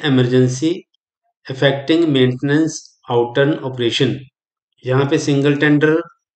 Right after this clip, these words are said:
नॉन पी ए सी के लिए कॉल करना है इमरजेंसी में, तो यहाँ पे एमएम की, एसएमएम की और डिप्टी की पावर nil है। सीएमएम और पीसीएमएम की पावर है पैंतालीस लाख।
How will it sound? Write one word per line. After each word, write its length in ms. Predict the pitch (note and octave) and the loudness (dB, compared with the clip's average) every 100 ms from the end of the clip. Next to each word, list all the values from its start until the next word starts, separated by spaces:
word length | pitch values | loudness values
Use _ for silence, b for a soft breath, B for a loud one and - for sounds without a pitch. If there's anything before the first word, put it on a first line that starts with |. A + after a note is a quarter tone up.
| _ _ _ _ _ _ | _ _ _ _ _ _
नॉन 280 | C3+ C3 C#3 | 0 2 2
पी 200 | C3 D3 | 2 0
ए 40 | C#3+ | 2
सी 200 | D3+ C#3+ | 0 0
के 140 | D3+ | -2
लिए 200 | C#3+ D3 | 0 -2
कॉल 260 | C#3+ C3+ C3+ | 0 -2 0
करना 340 | C#3+ C#3+ D3 | -2 0 0
है 180 | D3 F3+ - _ _ _ _ _ _ _ _ _ _ | 0 -4 -10 _ _ _ _ _ _ _ _ _ _
इमरजेंसी 600 | C#3 C#3+ C3 C3 B2 B2+ | 0 2 4 2 0 -2
में, 220 | A2+ G2+ - _ _ _ _ _ | -4 -6 -10 _ _ _ _ _
तो 80 | C3+ | 0
यहाँ 280 | B2+ C#3+ C#3+ | 2 2 2
पे 180 | D#3+ D#3 | 0 0
एमएम 300 | C#3 C#3 D3 | -2 2 0
की, 540 | C#3+ D#3+ D#3 D#3 - _ C#3 | -2 -2 -2 -2 -6 _ -6
एसएमएम 420 | C3 C#3+ C#3+ C#3+ | -4 0 2 2
की 180 | C#3+ D#3 | 0 -2
और 220 | D3 B2+ | -2 -4
डिप्टी 380 | B2 - - D3 | -6 -8 -4 -2
की 140 | C#3+ | -2
पावर 360 | C#3 B2 B2 C#3 D3 | -4 0 0 0 -4
nil 240 | C3+ C#3 B2 | 0 0 0
है। 180 | A2+ - _ _ _ b b _ | -4 -8 _ _ _ b b _
सीएमएम 520 | - - C#3+ D3 D#3 E3+ | -16 -2 4 4 4 0
और 300 | - G#3+ C#3+ | -2 -2 -2
पीसीएमएम 460 | C#3 B2+ D3+ D3 D3 | -2 -4 0 2 2
की 140 | C#3+ | -2
पावर 300 | C#3+ A#2+ A#2+ | 0 0 2
है 100 | C3+ | 0
पैंतालीस 640 | C#3 B2+ B2 A2+ A2+ A2+ C#3 | 0 -4 -2 -4 -4 -6 -2
लाख। 300 | C3+ D3+ | 0 0